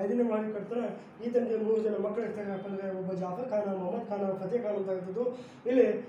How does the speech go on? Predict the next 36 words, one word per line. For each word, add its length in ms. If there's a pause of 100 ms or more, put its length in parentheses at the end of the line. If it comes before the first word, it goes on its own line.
(160)
ಫತೇ 300
ಖಾನ್ 140
ಅಂತ 180
ವ್ಯಕ್ತಿ 380
ಕೂಡ 100
ನಿಧನ 320
ಆಗ್ತಾನೆ. 440
ಮತ್ತು 140
ಇನ್ನೊಬ್ಬ 240
ಯಾರಪ್ಪ 240
ಅಂದ್ರೆ 400 (180)
ಜಾಫರ್ 340
ಖಾನ್ 180
ಎಂಬ 100
ವ್ಯಕ್ತಿ 280
ಕೂಡ 180
ಏನಪ್ಪ 240
ಅಂದ್ರೆ 200
ನಿಧನ 160
ಆಗ್ತಾನೆ 300
ಅಂತ 160
ಇರ್ತದ್ದು. 680 (120)
ಈ 40
ಇಬ್ಬರು 260
ಮಂದಿ 180
ನಿಧನ 240
ಆದ 160
ಬಳಿಕ 200
ಮೊಹಮ್ಮದ್ 460
ಖಾನ್ 120
ಇರ್ತಾನೆ. 340
ಈ 20
ಮೊಹಮ್ಮದ್ 340
ಖಾನ್ಗೆ 580 (100)
ತನ್ನ 120
ಅಧಿಕಾರ 400